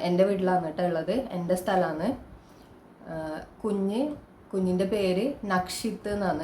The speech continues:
നക്ഷിത്ത്. എൻ്റെ രണ്ടാമത്തെ കുഞ്ഞാണിത്. മൂത്ത ആള് ദർശിക്ക്, ആളിപ്പോൾ മൂന്നാം ക്ലാസ്സിലായി.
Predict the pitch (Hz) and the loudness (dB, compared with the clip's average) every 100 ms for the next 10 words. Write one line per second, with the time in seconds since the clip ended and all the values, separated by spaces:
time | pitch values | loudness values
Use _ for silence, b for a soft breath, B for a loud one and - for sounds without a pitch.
0 | 175 170 - - 180 - - - - B | -2 -4 -6 -6 -6 -8 -12 -12 -12 B
1 | B B - - - - - - - - | B B -20 -20 -20 -20 -20 -20 -20 -12
2 | - 277 - 302 - 226 180 - - 185 | 8 8 8 4 0 -4 -6 -12 -12 -6
3 | 185 202 208 180 175 180 180 208 214 190 | -4 -2 -2 0 0 0 -2 -2 0 0
4 | 180 175 151 160 233 - B B B B | 0 0 -2 -4 -4 -8 B B B B
5 | B - 190 185 185 190 185 214 262 208 | B -6 0 0 2 4 4 4 4 2
6 | 180 - 170 175 196 247 - - - - | 2 -2 -8 -2 0 0 -6 -18 -18 -8
7 | 165 175 180 196 202 180 175 180 - 190 | -4 -2 0 0 0 0 2 2 2 0
8 | 170 | 0